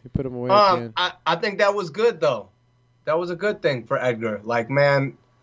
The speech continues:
Speaker 2: at some point, you gotta step up in competition. I mean, he is, he is legit a star. Watching that fight with, uh, um, with Keem, bro, made me realize I was really happy I looked Puerto Rican and not Mexican that day.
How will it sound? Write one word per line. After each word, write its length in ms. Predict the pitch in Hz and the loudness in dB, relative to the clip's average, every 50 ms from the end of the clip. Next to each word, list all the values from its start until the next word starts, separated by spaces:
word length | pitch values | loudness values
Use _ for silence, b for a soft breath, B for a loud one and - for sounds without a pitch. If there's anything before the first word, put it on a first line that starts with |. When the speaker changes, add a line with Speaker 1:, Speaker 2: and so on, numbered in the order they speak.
| _ _ _ _ _ - | _ _ _ _ _ 2
Speaker 2:
at 100 | 143 139 | 2 4
some 240 | - 202 185 180 175 | 6 6 6 6 4
point, 300 | 175 185 185 180 175 - | 4 4 4 4 4 2
you 80 | 147 | 2
gotta 200 | 143 156 151 147 | 2 4 4 4
step 300 | - - - 170 156 160 | 0 2 0 0 2 4
up 160 | 160 156 160 156 | 2 2 2 -2
in 100 | 143 139 | -8 -4
competition. 680 | - 156 147 143 135 131 - - 165 160 - 135 120 | -2 -2 -2 -2 -4 -8 -6 -6 -6 -6 -6 -6 -6
I 80 | 120 123 | -6 -4
mean, 180 | 123 127 131 | -4 -4 -4
he 200 | 123 143 160 165 | 0 2 4 4
is, 260 | 175 185 170 - - - _ _ _ _ _ _ _ _ | 4 4 2 -2 -10 -16 _ _ _ _ _ _ _ _
he 180 | _ 180 196 233 | _ 6 8 10
is 200 | 262 240 196 196 | 8 8 8 6
legit 320 | 226 202 147 180 202 180 | 4 4 6 4 4 2
a 60 | 175 165 | 2 0
star. 440 | - - 190 165 147 117 98 - - _ _ _ _ 120 | 2 4 4 4 4 4 0 -4 -14 _ _ _ _ 2
Watching 380 | 120 165 185 214 214 - 233 220 | 4 6 6 6 4 0 -4 -2
that 200 | 214 208 208 208 - | 0 0 0 0 0
fight 320 | 208 202 202 202 196 196 | 2 2 2 2 0 -2
with, 180 | 180 185 180 175 | 2 4 6 6
uh, 360 | 175 165 160 147 131 127 - - _ _ _ _ _ _ _ _ _ _ _ _ _ _ _ _ _ _ _ _ _ _ _ _ _ _ _ _ _ _ _ _ _ _ _ _ _ _ - 135 - - | 8 8 6 6 4 2 -2 -4 _ _ _ _ _ _ _ _ _ _ _ _ _ _ _ _ _ _ _ _ _ _ _ _ _ _ _ _ _ _ _ _ _ _ _ _ _ _ -20 -12 -2 2
um, 180 | 151 151 147 | 2 2 2
with 140 | 147 139 135 - | 0 -4 -6 -6
Keem, 340 | - 190 196 202 214 214 | -6 -4 -2 -2 -2 0
bro, 380 | 208 226 226 220 226 226 190 - | 2 2 4 4 4 2 0 -2
made 260 | 147 151 170 170 170 170 | 2 6 6 6 6 4
me 160 | 175 165 147 | 2 0 0
realize 580 | 131 120 123 151 170 175 175 185 180 175 165 | -2 -6 -2 2 2 4 4 6 4 4 4
I 80 | 156 139 | 4 2
was 140 | 139 123 117 | 2 2 0
really 240 | 139 156 160 165 151 | -2 -2 0 0 -2
happy 340 | 156 165 160 165 - 175 | 2 2 2 2 2 0
I 60 | 156 143 | 0 0
looked 240 | 147 151 147 - | 0 -4 -8 -12
Puerto 240 | - - 170 156 143 | 0 0 2 2 2
Rican 300 | 143 151 165 160 185 165 | -2 -6 -6 -6 -4 -6
and 100 | 151 139 | -4 -2
not 220 | 139 143 143 - 135 | -2 -2 -2 0 0
Mexican 460 | 139 151 - - 165 - 190 - - | -2 -2 -2 -4 -8 -6 -4 -2 0
that 200 | 185 180 170 170 | 0 0 2 4
day. 300 | 175 180 185 185 175 | 4 4 4 4 0